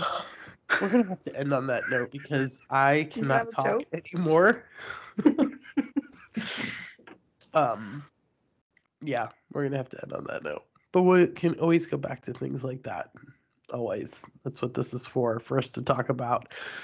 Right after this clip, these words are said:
Speaker 1: all the things that people don't wanna talk about, or for all the things that we sound crazy to, to other people. <laughs>
Speaker 2: Right. <laughs> Right.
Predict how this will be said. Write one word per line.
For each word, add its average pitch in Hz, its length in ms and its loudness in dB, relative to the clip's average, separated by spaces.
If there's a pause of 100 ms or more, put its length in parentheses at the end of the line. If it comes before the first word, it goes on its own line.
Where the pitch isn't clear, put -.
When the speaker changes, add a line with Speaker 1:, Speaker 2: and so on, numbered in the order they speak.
(360)
Speaker 1:
all 214 160 12
the 220 160 10
things 208 300 6
that 185 160 4
people 190 240 4
don't 196 120 10
wanna 175 200 8
talk 175 260 6
about, 165 340 8
or 147 320 0 (120)
for 156 480 4
all 147 120 6
the 147 120 -6
things 156 260 0
that 147 140 -2
we 147 100 -4
sound 143 300 -2
crazy 143 380 -4
to, 151 160 -10
to 143 140 -8
other 147 200 -4
people. - 440 -10 (160)
<laughs> - 140 -12
Speaker 2:
Right. 196 500 10
<laughs> 294 40 8 (2250)
Right. 175 320 -8